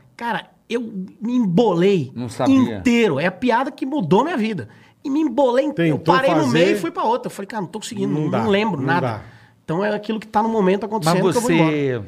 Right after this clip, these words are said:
Speaker 2: ensaia ou nem?
Speaker 1: Cara, eu escrevo, ensaio não, mas o que que a gente faz? É... a gente escreve ali o... o show, mais ou menos o esqueleto, escreve fracionado. E a gente geralmente abre ali um...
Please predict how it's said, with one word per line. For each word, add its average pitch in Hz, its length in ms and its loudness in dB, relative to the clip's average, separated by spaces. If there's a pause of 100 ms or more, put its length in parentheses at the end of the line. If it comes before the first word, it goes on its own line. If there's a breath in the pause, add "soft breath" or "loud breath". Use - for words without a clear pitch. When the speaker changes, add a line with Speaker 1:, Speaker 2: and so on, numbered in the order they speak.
(120)
Speaker 2:
ensaia 180 480 -2
ou 208 80 0
nem? 117 300 -6 (720 soft breath)
Speaker 1:
Cara, 220 280 0
eu 214 120 0
escrevo, 196 680 -2
ensaio 208 340 -2
não, 180 100 2
mas 139 160 -2
o - 20 -14
que 202 80 -8
que 220 60 -4
a 208 40 0
gente 214 180 -2
faz? 110 360 -6 (360 soft breath)
É... 127 760 0
a - 60 -12
gente 160 160 -4
escreve 170 440 -2
ali 151 120 0
o... 156 100 -2 (460)
o 156 140 -2
show, 165 380 0
mais 143 180 -2
ou - 20 -2
menos 165 140 0
o - 20 -2
esqueleto, 220 540 0
escreve 165 320 -4
fracionado. 165 520 -4 (380 loud breath)
E - 40 -12
a 135 40 -8
gente 180 140 -2
geralmente 208 520 -2
abre 185 260 0
ali 185 120 0
um... 196 340 -6